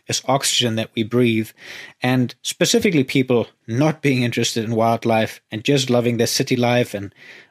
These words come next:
all kinds of stuff. There's nothing wrong with that. But specifically then, people should care very much that there are areas where the air that they actually breathe comes from, because otherwise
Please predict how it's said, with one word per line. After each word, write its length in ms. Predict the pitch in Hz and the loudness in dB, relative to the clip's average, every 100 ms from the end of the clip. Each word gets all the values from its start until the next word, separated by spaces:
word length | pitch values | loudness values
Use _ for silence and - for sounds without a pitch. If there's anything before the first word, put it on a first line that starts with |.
| - | -4
all 120 | 120 | -2
kinds 280 | - 123 120 | -2 -2 -2
of 60 | |
stuff. 440 | 113 - 110 - - | -2 0 -2 -4 -8
There's 180 | - 117 | -4 0
nothing 260 | 160 214 196 | 0 2 4
wrong 200 | 185 180 | 4 2
with 160 | 135 | 2
that. 240 | 107 98 _ _ _ _ _ _ _ _ | 0 -4 _ _ _ _ _ _ _ _
But 120 | 131 | -6
specifically 640 | - - 139 190 254 180 139 | -2 -2 0 2 2 2 2
then, 400 | 120 139 131 101 | 4 2 0 -6
people 260 | - 156 160 | -4 -2 0
should 240 | - 131 | -2 -2
care 300 | - - 165 | -2 0 0
very 260 | 120 143 165 | 2 2 2
much 360 | 151 147 - - | 0 0 -2 -4
that 160 | 117 | -2
there 160 | 135 - | -2 -2
are 240 | 160 196 196 | -2 0 2
areas 600 | 143 131 120 98 - - - _ _ | 2 2 2 -2 -6 -10 -12 _ _
where 180 | 117 127 | -2 0
the 180 | 131 - | 0 2
air 200 | 160 156 | 2 2
that 180 | 117 | 0
they 140 | 123 123 | -2 -2
actually 240 | - 123 | -2 -2
breathe 340 | 110 123 123 - | 0 0 -2 -4
comes 320 | - 127 120 | -4 -2 -4
from, 260 | - - - - - - | -6 -8 -12 -20 -10 -6
because 280 | 123 120 | -2 -2
otherwise 580 | - 147 160 131 120 - | 0 2 4 4 0 -2